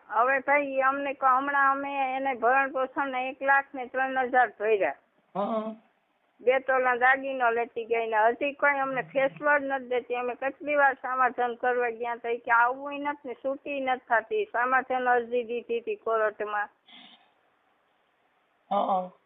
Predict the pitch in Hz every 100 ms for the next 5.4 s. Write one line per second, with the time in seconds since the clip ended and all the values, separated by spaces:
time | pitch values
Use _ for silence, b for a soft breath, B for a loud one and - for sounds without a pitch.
0 | _ _ _ _ _ - 202 247 254 254
1 | 269 262 254 240 269 339 294 311 311 302
2 | 320 320 311 294 294 269 269 277 240 254
3 | 277 311 330 320 262 269 269 302 269 262
4 | 262 262 269 269 262 262 262 - 262 247
5 | 226 - 262